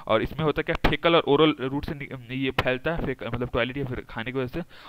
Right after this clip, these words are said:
और symptom कौन सा? फीवर, fatigue, headache और vomiting, ठीक है, समझ में आ गया। अब vaccine डिराइव polio, vaccine डिराइव polio, ये क्या है? What strain of weakened polio virus include in O P V that change and behave like strong, मतलब क्या कि जैसे vaccine में पतले वाले यूज़ होते हैं ना, पतले वाले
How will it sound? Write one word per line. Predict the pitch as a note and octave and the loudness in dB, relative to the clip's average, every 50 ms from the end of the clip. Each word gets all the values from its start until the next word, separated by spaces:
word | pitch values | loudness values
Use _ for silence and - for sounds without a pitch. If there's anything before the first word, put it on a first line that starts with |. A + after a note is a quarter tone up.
| - - | -8 -4
और | B2 | -2
symptom | - D3 - - D#3+ | -2 -2 2 2 2
कौन | D3 D3+ D3 | 2 2 0
सा? | - E3+ | 0 0
फीवर, | D#3+ - E3 D3 C#3+ E3 D#3 | 0 2 0 2 2 2 2
fatigue, | - D#3 B2+ C3 - D#3 C#3+ | 2 0 0 0 0 -4 -6
headache | A#2+ B2+ A#2+ C3+ C3 | -2 -2 0 0 2
और | C3 B2 A2 | 0 0 -2
vomiting, | A2 A2 G2 F#2+ F#2 - F2+ F2 F#2 - | -2 -6 -6 -8 -10 -10 -12 -14 -10 -12
ठीक | - D3+ | -12 -12
है, | F2+ - - - | -12 -14 -14 -16
समझ | A2+ A#2 A#2+ | -14 -14 -10
में | B2+ C#3 | -8 -8
आ | C#3 | -8
गया। | D3 E3 E3+ - - - - - - - | -8 -8 -12 -14 -18 -20 -20 -20 -10 -10
अब | G#2 G2 C3+ | -6 -2 -2
vaccine | C3 C3 - F3+ D#3 | -2 -2 -2 -6 -4
डिराइव | D3 C#3 C#3+ D3 - - | -2 0 0 0 -2 -2
polio, | D3 C3 A#2 A2+ A2 | -4 -2 -2 -2 -4
vaccine | A2 A#2+ A#2+ - E3 D3+ | -4 -4 -6 -6 -8 -4
डिराइव | C#3 C#3 C3+ C3 C3+ C3 - | -2 -2 0 0 -2 -2 -6
polio, | A#2+ G#2+ G2 G2 | -6 -6 -4 -2
ये | G#2+ B2+ C3+ | -2 -2 0
क्या | C#3+ C3+ | 0 -2
है? | C#3+ E3 F#3+ - _ _ - - - - - | -2 -2 -4 -8 _ _ -20 -20 -14 -2 8
What | C3 C3+ C#3 - | 8 8 8 8
strain | - C#3+ - - - E3 E3+ | 4 -6 -2 0 2 4 6
of | F3+ E3+ | 6 4
weakened | D3 C#3+ D3 C#3+ D3+ D#3 D#3 | 4 4 -2 0 0 -2 0
polio | - D#3+ D3+ D#3 D3+ | 0 2 4 6 6
virus | D3+ D3+ D#3+ - | 6 4 2 -2
include | D3 C3 C#3+ D#3 D3+ D3+ | -8 -6 0 0 0 0
in | D#3 | 0
O | - C3+ C#3+ | 0 0 0
P | - | 2
V | D3+ D3 D#3 | 2 2 2
that | C3 C3+ C#3+ - | 2 2 0 0
change | - D#3+ D#3 D#3+ C#3+ | 0 -4 -4 -2 0
and | D3 C#3 | -2 -2
behave | B2+ B2+ C#3 C3 B2+ | -2 -2 0 0 2
like | B2+ C3 A#2+ | 0 -2 -4
strong, | - - A2+ G#2+ A#2 | -4 -10 -10 -10 -8
मतलब | B2 C3+ | -10 -4
क्या | - D3+ D3+ | -2 -2 -2
कि | D3 D#3+ | -2 -4
जैसे | C#3+ D3 C3+ E3+ B2 | -8 -8 -6 -6 -6
vaccine | C3 B2+ B2+ - - E3+ | -2 -4 -4 -4 -6 -10
में | D#3 D#3 D3+ | -10 -8 -4
पतले | - D3 - D#3+ E3+ | -4 -4 -2 -2 -2
वाले | E3 D#3+ D#3 C#3+ | -2 0 0 0
यूज़ | C#3 C3+ | -2 -2
होते | B2+ A#2 - A#2+ | -2 -4 -6 -6
हैं | C3 | -6
ना, | C#3+ - C3 | -4 -4 -4
पतले | - D3 C#3 | -2 0 2
वाले | C#3 C3+ C#3+ C#3+ | 2 2 2 0